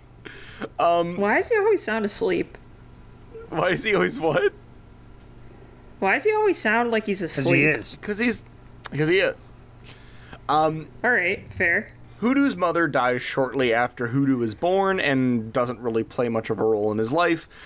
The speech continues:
Speaker 1: but you kind of see his family upbringing of this, like, very proper, prim, southern, gentlemanly, like,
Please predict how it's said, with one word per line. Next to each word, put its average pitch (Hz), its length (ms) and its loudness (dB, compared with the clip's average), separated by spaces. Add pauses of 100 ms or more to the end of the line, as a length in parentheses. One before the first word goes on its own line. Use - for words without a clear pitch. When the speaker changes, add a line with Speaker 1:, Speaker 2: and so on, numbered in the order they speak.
(240)
Speaker 1:
but 151 180 -2
you 151 80 -4
kind 190 240 -2
of 165 80 -4
see 156 200 0
his 147 180 0
family 123 440 0
upbringing 107 640 -2
of 98 140 -2
this, 101 200 -4
like, 95 300 -2 (380)
very 123 320 2
proper, 117 560 0
prim, 110 520 -4
southern, 104 680 0
gentlemanly, 98 1040 0 (1040)
like, 101 260 -2